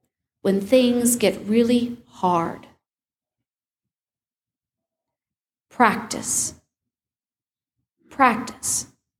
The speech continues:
If we want faith, we must practice faith. And maybe that is with prayer and meditation. Maybe it is in reading the scriptures. Maybe it is reciting the Psalms.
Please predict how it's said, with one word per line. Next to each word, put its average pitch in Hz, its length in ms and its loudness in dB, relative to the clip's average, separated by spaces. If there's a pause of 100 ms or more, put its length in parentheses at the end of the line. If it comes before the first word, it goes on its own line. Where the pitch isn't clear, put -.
(840)
If 202 220 0
we 269 160 6
want 277 340 4
faith, - 540 -8 (560)
we 214 100 2
must 226 400 2 (380)
practice - 600 -2
faith. - 420 -6 (2000)
And 226 160 2
maybe 262 420 6
that 240 220 4
is 240 200 2
with 247 240 2
prayer 220 400 2
and 226 240 -2
meditation. 220 1080 -2 (180)
Maybe 254 360 4
it 247 80 4
is 254 180 4
in 262 220 2
reading 262 340 2
the 269 80 0
scriptures. 254 840 -2 (240)
Maybe 254 280 4
it 262 60 2
is 269 180 2
reciting 247 580 0
the 247 60 -2
Psalms. 233 840 -2